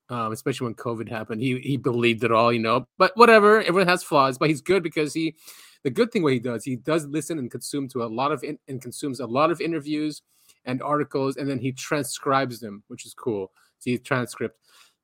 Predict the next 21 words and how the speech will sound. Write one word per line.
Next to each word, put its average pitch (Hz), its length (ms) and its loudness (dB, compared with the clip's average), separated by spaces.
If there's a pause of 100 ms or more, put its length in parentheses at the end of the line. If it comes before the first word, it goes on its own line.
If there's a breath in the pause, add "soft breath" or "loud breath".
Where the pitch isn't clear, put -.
This 165 120 -2
is 170 180 0
Eric 165 300 2
Davis, 156 500 2
and 135 220 -6
he's, 147 500 -6 (240)
he's 160 160 -2
the 170 60 2
one 165 100 4
who 139 140 4
leaked 135 300 0
the, 117 460 0
the 123 120 -4
Wilson 131 340 0
memo. 127 480 0 (220)
Davis 156 360 2
has 120 120 -4
been 127 140 -2
involved 120 420 0
in 110 140 -6
this 113 280 -10